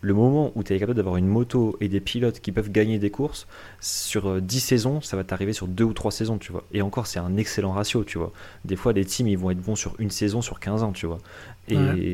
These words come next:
Speaker 1: du coup, quand tu t'as ça, pour moi, ils veulent con-, il faut concrétiser ça par des, par des victoires, et cetera.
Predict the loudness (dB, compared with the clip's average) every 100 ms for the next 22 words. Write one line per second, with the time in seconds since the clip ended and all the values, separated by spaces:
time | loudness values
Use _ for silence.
0 | -4 -4 -2 0 0 -2 -4 -4 0 0
1 | 2 2 2 0 0 -2 -4 -8 -8 -12
2 | -4 -2 -2 0 -2 0 -2 0 0 0
3 | 0 0 -2 0 0 0 -2 -2 -4 -4
4 | -6 -4 -4